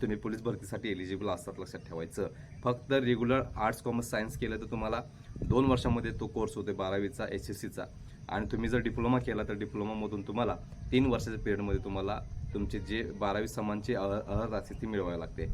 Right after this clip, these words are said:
म्हणजे डिप्लोमा फर्स्ट इयर, सेकंड इयर, थर्ड इयर हा विषय लक्षात ठेवायचा. त्यामुळं एक वर्ष तुमचं डिप्लोमावाल्यांचं याच्यामध्ये वाढून जातं. अकरावी, बारावीवाले सलग दोन वर्ष केलं तर सुद्धा त्या गोष्टी मिळून जातात.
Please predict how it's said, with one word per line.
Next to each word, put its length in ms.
म्हणजे 220
डिप्लोमा 340
फर्स्ट 340
इयर, 80
सेकंड 340
इयर, 180
थर्ड 180
इयर 120
हा 100
विषय 220
लक्षात 220
ठेवायचा. 340
त्यामुळं 400
एक 180
वर्ष 220
तुमचं 280
डिप्लोमावाल्यांचं 640
याच्यामध्ये 360
वाढून 300
जातं. 580
अकरावी, 280
बारावीवाले 440
सलग 400
दोन 180
वर्ष 200
केलं 300
तर 80
सुद्धा 240
त्या 80
गोष्टी 240
मिळून 240
जातात. 220